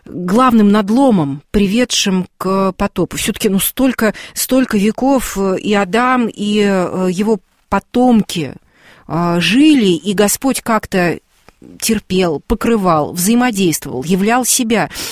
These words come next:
Вот, пожалуйста, на наших глазах в этих первых главах, э, книг Бытия, э, книги Бытия возникает религия как, э, способ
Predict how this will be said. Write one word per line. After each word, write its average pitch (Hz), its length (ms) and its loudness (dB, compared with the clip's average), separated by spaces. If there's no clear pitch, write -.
Вот, 202 220 0
пожалуйста, 226 500 -2
на 196 220 0
наших 233 360 0
глазах 214 580 -2
в 185 200 -4
этих 196 380 0
первых 220 300 -2
главах, 196 400 -2
э, 190 300 -2
книг 233 300 2
Бытия, 226 400 -2
э, 196 100 -8
книги 226 260 2
Бытия 254 380 -2
возникает 240 800 -2
религия 180 800 -2
как, 185 400 -2
э, 180 220 -2
способ 202 640 0